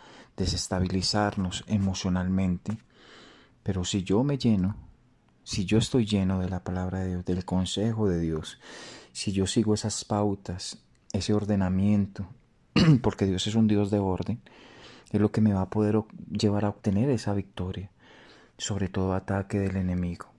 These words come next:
Por eso yo, cada vez que el Señor me dé la palabra, debo tomarla, debo apropiarme de ella.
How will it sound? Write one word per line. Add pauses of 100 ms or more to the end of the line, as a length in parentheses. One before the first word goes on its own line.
(140)
Por
eso
yo, (500)
cada
vez
que
el
Señor
me
dé
la
palabra,
debo
tomarla, (640)
debo
apropiarme
de
ella.